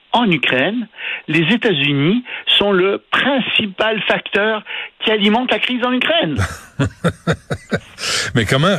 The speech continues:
Speaker 2: comment, que, comment tu veux que les États-Unis réagissent à ça ?
Speaker 1: Ben, le monde entier.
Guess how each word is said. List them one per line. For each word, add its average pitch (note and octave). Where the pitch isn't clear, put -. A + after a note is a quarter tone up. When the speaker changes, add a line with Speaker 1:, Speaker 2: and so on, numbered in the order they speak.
Speaker 2:
comment, C3+
que, A#2
comment C#3
tu C3
veux C#3+
que C3+
les A2
États-Unis A#2+
réagissent A2
à A2+
ça ? F#3
Speaker 1:
Ben, C3
le C3
monde A#2
entier. D4